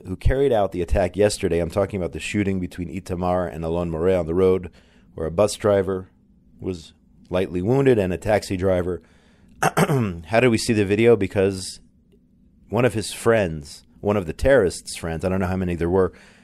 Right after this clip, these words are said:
they, they taped it, and you can hear them chanting as they are recording the shooting, "Allah Akbar."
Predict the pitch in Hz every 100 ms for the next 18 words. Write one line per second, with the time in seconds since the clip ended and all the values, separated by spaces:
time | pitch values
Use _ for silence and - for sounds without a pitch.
0 | - 95 98 - - 78 95 90 - 135
1 | 135 85 80 85 87 - 82 - 113 104
2 | 90 - 110 110 - 82 82 107 98 107
3 | 98 85 - 131 127 98 82 87 - 120
4 | 110 87 87 - _ _ _ _ _ -
5 | 95 107 104 101 - 92 80 78